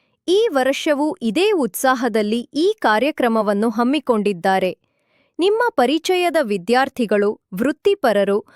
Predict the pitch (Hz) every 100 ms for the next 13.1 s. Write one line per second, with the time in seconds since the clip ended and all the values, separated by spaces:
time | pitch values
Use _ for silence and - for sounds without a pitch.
0 | _ 247 262 277 - 269 320 415 339 330
1 | 285 277 226 277 - 320 392 370 208 226
2 | 269 320 320 285 262 233 202 214 240 269
3 | 254 233 240 214 208 202 214 202 302 359
4 | 349 277 214 202 254 - 269 294 262 220
5 | 170 196 190 190 185 _ _ _ _ _
6 | _ _ _ - 320 403 427 427 370 -
7 | 226 220 285 240 277 285 320 _ _ 214
8 | 285 339 311 311 208 226 226 - - _
9 | - 302 330 - 359 370 - - 240 247
10 | 294 - 320 415 427 415 247 247 - 330
11 | 294 269 247 262 - 226 220 262 240 196
12 | 185 202 196 - - _ _ - 320 415